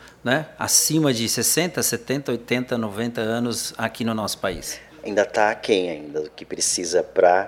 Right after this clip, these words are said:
Speaker 2: de políticas públicas mesmo, ainda tá faltando muita coisa. A nossa Constituição, no artigo duzentos e trinta, né, fala que é de responsabilidade da família,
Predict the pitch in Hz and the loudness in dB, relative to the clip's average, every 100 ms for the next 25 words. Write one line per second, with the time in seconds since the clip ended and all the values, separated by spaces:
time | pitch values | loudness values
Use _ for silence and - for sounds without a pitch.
0 | - 95 110 92 - 107 - 85 95 - | -4 -12 -10 -8 -6 -8 -8 -6 -6 -4
1 | 82 76 73 82 87 82 80 80 82 - | -4 -2 -2 -2 -2 -4 -2 -2 0 2
2 | 85 - 95 92 87 95 110 95 - 80 | 0 0 -8 -8 -6 -4 -6 -8 -4 -2
3 | 80 80 85 - - - - - 78 80 | 0 -2 -4 -4 -16 -16 -16 -8 -6 -4
4 | 85 82 95 92 - - 92 - 101 92 | -2 -2 0 0 -2 -4 0 4 4 4
5 | 98 92 - - - - - 95 87 - | 2 -2 -12 -20 -20 -14 0 2 4 0
6 | 90 90 87 95 87 87 95 92 123 85 | -2 -2 0 0 -4 -6 -4 -2 0 0
7 | 73 80 82 - 92 87 87 82 - 78 | -2 -4 -12 -4 0 2 0 -2 -10 -14
8 | 78 - - - 87 90 95 107 95 95 | -14 -20 -4 -2 0 -2 -2 -2 2 2
9 | 92 90 - 101 90 98 117 90 76 | 4 0 0 -2 -2 -2 -2 -2 -4